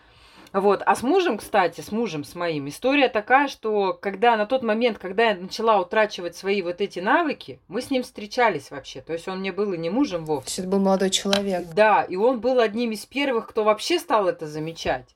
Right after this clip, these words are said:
Speaker 1: То есть я выходила из машины, мне нужно было, а, упереться руками, чтобы встать.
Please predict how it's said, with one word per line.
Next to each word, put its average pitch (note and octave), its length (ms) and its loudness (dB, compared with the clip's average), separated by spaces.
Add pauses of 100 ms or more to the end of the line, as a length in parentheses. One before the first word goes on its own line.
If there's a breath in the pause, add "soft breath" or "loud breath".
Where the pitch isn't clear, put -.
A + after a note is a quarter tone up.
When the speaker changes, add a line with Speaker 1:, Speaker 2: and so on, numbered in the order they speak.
Speaker 1:
То G#3 160 4
есть A3 260 0
я G#3+ 220 4
выходила A3+ 460 -2
из G#3 120 -2
машины, C4 380 -4
мне G3+ 120 -4
нужно G3 260 -4
было, G3 360 2
а, - 120 -4
упереться G3 640 -2
руками, E3+ 440 -4
чтобы C#3+ 320 -14
встать. B2+ 340 -12